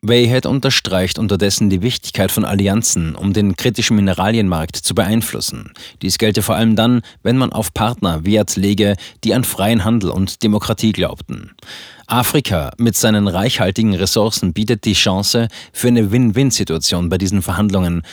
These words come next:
machte Weyhead deutlich. Auch wenn es zu schnellen Einigungen käme, werde es auf den Märkten für seltene Erden in den nächsten zehn bis fünfzehn Jahren eine große Volatilität geben. Die Nachfrage steige und die Produktion sei relativ gering.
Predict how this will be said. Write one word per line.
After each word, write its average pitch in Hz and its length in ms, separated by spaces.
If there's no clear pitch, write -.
machte 92 320
Weyhead 87 440
deutlich. 78 540
Auch - 280
wenn 151 120
es 147 140
zu 135 120
schnellen 113 400
Einigungen 95 540
käme, 95 460
werde 123 280
es 101 180
auf 107 100
den 101 160
Märkten 98 380
für 95 160
seltene 98 440
Erden 98 360
in 82 140
den 76 100
nächsten 90 380
zehn 98 220
bis 92 140
fünfzehn 113 380
Jahren 107 260
eine 107 200
große 101 460
Volatilität 98 840
geben. 76 340
Die 123 100
Nachfrage 98 540
steige 95 460
und 135 100
die - 60
Produktion 113 640
sei 107 140
relativ 101 380
gering. 80 480